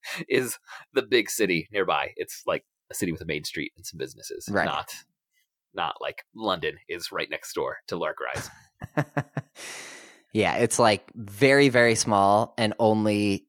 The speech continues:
Speaker 2: slightly bigger, but, uh, but there are e-, e-, pretty significant differences between, uh, the people living in the different,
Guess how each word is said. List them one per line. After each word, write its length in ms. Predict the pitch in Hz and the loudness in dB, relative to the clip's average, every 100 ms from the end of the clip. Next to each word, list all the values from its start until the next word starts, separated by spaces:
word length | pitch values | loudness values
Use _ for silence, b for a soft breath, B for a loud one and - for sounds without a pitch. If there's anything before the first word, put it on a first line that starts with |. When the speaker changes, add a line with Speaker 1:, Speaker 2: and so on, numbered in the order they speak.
| - | 0
Speaker 2:
slightly 560 | - - 120 113 104 | 2 4 2 0 -2
bigger, 500 | 92 90 101 117 120 b b b b | -2 0 2 2 0 b b b b
but, 840 | 107 - 101 92 90 - - - - _ _ _ - | -8 2 4 4 0 -4 -10 -12 -16 _ _ _ -4
uh, 160 | 95 95 | -2 0
but 180 | 104 | -2
there 460 | 95 101 92 90 - | 0 0 2 0 -2
are 340 | 78 85 87 - | -2 0 -2 -6
e-, 120 | - - - | -12 -14 -10
e-, 220 | 107 107 107 | -10 -10 -6
pretty 420 | - 113 101 87 - _ - | -2 0 0 -2 -10 _ -6
significant 540 | - 110 110 98 92 | -4 -2 -2 -2 -4
differences 480 | 87 90 85 85 73 | -4 -6 -8 -6 -8
between, 580 | 85 - 82 78 73 87 _ - | -10 -8 -6 -6 -8 -14 _ -8
uh, 340 | - 67 57 - _ _ _ _ | -6 -4 -6 -12 _ _ _ _
the 80 | - | -10
people 240 | 95 85 85 | -8 -4 -2
living 220 | 80 80 | -2 -4
in 80 | 78 | -6
the 80 | |
different, 360 | 78 - - | -8 -8 -12